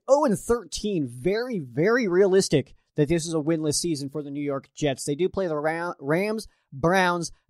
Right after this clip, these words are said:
Patriots. That Patriots really does seem to be the game that the Jets might win, and that's the last <laughs> game of the season. So I feel like the players will be up for that one. And, you know, the, the Patriots on a little bit of a down year. Well, I mean, we'll see, I guess.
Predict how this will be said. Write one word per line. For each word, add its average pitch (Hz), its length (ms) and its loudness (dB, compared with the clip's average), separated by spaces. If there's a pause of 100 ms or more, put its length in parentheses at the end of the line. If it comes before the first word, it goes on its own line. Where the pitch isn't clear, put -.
Patriots. 143 540 -2
That 160 200 2
Patriots 202 520 0
really 170 360 2
does 165 280 2
seem 160 180 -2
to 147 80 -6
be 147 160 -4
the 139 100 -4
game 139 360 -4 (400)
that 143 260 4 (540)
the 143 80 -2
Jets 151 320 4
might 196 160 4
win, 170 380 -4 (140)
and 147 160 -6
that's 151 200 -4
the 190 80 -4
last 175 260 6
<laughs> - 0 -
game 190 180 8
of 185 80 6
the 175 60 4
season. 170 420 2
So 156 300 4 (260)
I 170 120 6
feel 247 160 6
like 240 100 6
the 190 80 6
players 180 400 0
will 151 80 -2
be 143 140 2
up 143 120 0
for 147 100 -2
that 139 220 2
one. 139 460 -4
And, 139 400 0 (300)
you 151 160 0
know, 160 200 2
the, 156 160 -2
the 139 140 0
Patriots 165 480 0
on 151 100 0
a 151 40 -4
little 156 140 0
bit 151 100 2
of 143 80 0
a 135 40 -4
down 165 280 0
year. 160 240 -2
Well, 135 120 -2
I 151 140 -4
mean, 147 140 -2
we'll 147 100 0
see, 156 300 0
I 139 60 4
guess. 147 360 0